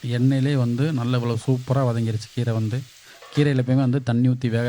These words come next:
வைக்காதீங்க. முருங்கைக்கீரை வந்து நீங்க முருங்கைக்கீரை சூப் எடுக்கிறதா இருந்தா, நீங்க தண்ணி ஊத்தி வேக வைக்கலாம். ஆனா, இது வந்து தண்டங்கீரை. இப்ப நான் லாஸ்டா கீரையை வதக்கிட்டு,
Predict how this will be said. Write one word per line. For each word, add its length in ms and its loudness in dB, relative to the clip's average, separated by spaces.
வைக்காதீங்க. 440 -2
முருங்கைக்கீரை 600 2
வந்து 220 2
நீங்க 240 2
முருங்கைக்கீரை 480 0
சூப் 240 -2
எடுக்கிறதா 360 -2
இருந்தா, 280 -2
நீங்க 240 0
தண்ணி 280 2
ஊத்தி 220 -2
வேக 220 4
வைக்கலாம். 380 -2
ஆனா, 180 2
இது 120 -2
வந்து 200 0
தண்டங்கீரை. 500 -2
இப்ப 200 -2
நான் 220 -2
லாஸ்டா 520 -2
கீரையை 300 0
வதக்கிட்டு, 520 -4